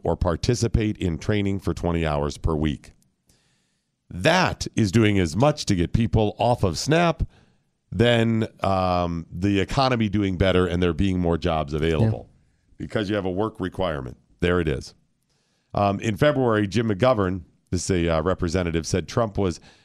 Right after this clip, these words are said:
Speaker 1: painting a distorted picture of those who receive food stamps by sell-, saying that they are scamming snap and avoiding work.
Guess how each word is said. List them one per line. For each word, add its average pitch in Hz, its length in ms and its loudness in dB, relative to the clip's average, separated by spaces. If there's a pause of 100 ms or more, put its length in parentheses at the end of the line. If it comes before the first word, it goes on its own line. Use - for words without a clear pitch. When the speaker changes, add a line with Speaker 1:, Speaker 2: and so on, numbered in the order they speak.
Speaker 1:
painting 147 420 0
a 110 100 0
distorted 127 840 -2
picture 98 420 -2
of 92 160 -4
those 107 240 -2
who 107 80 -2
receive 95 400 -2
food 104 240 -4
stamps 92 320 -4
by 90 200 -4
sell-, 117 440 -4
saying 104 380 -6 (340)
that 104 200 0
they 110 120 4
are 98 100 2
scamming 110 520 0
snap 95 400 -2
and 92 100 -2
avoiding 90 560 0
work. 87 320 -4